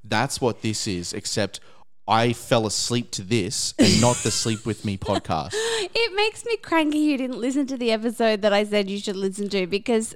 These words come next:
Speaker 2: the guest is so uncomfortable that it is so funny.
Speaker 1: To, to be fair, Irene in her episode, um, is very uncomfortable too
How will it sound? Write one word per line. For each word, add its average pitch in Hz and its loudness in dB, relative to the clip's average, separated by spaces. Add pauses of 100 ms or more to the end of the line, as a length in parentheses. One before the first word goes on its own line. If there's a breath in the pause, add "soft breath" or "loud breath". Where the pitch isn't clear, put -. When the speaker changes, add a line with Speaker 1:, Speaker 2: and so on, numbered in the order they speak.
Speaker 2:
the 226 -2
guest 240 0
is 269 -2
so 240 2
uncomfortable 202 0
that 190 2
it 202 0
is 214 -4
so 254 0
funny. 233 -4
Speaker 1:
To, 214 0
to 196 -2
be 196 6
fair, 95 2 (500)
Irene 151 4
in 127 6
her 110 4
episode, 87 -4 (260)
um, 101 0 (320)
is 101 -4
very 95 0
uncomfortable 90 -6
too 60 -8